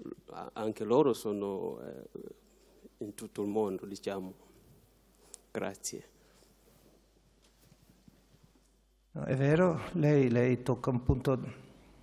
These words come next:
Speaker 2: reale, cioè una delle difficoltà della, del dialogo con i musulmani, non solo del dialogo, ma anche per esempio del rapporto con gli stati, no?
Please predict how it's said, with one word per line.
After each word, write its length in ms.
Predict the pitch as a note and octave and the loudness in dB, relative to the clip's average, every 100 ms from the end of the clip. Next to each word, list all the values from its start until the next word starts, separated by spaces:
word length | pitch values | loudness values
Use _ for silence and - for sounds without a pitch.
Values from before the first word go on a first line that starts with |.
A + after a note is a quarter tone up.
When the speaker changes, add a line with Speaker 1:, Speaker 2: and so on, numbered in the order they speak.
| - - - - - - _ _ - - - - - - | -20 -20 -20 -20 -20 -20 _ _ -20 -20 -20 -20 -18 -10
Speaker 2:
reale, 520 | C3+ D3 D#3 A#2+ G#2+ G#2+ - - - - | 0 4 6 4 0 -6 -18 -20 -20 -14
cioè 260 | - C3 | -8 -6
una 260 | A#2+ C#3 C3 | -4 -2 -2
delle 260 | B2 B2+ B2+ | 0 -2 -2
difficoltà 960 | B2+ - B2+ A2+ A2 B2+ C#3+ E3 D#3+ | -2 -4 -8 -8 -6 -2 -2 -2 -8
della, 540 | - A#2+ A2+ A2 A2 A2 - - - - - _ | -6 -4 -2 -4 -6 -10 -18 -20 -20 -20 -20 _
del 480 | F3+ B2 A2+ A2+ B2+ | -14 -10 -10 -10 -10
dialogo 400 | B2+ G#2+ D#3 E3 | -8 0 2 2
con 160 | D#3 C3+ | 2 -2
i 60 | |
musulmani, 560 | C3+ B2+ D3 B2+ D3 F#3+ - - - | -2 -4 -2 2 4 2 -2 -16 -10
non 100 | D#3+ | -4
solo 180 | C3 F3+ | 2 6
del 140 | G3 | 6
dialogo, 400 | D#3 C#3 E3 F#3+ | 6 6 6 4
ma 120 | E3 C#3 | 2 0
anche 180 | C#3 | 0
per 180 | C#3 B2+ | -2 -2
esempio 360 | A#2+ C3 C3 C#3 | -2 -4 -2 0
del 120 | B2 | 0
rapporto 460 | A#2+ A#2 C3 B2+ B2+ | 0 -2 -4 -4 -6
con 120 | B2 | -4
gli 140 | B2+ | -4
stati, 460 | C3 E3+ D#3 - A#2 | -4 0 0 0 -4
no? 360 | C3 F3 - | -2 -4 -8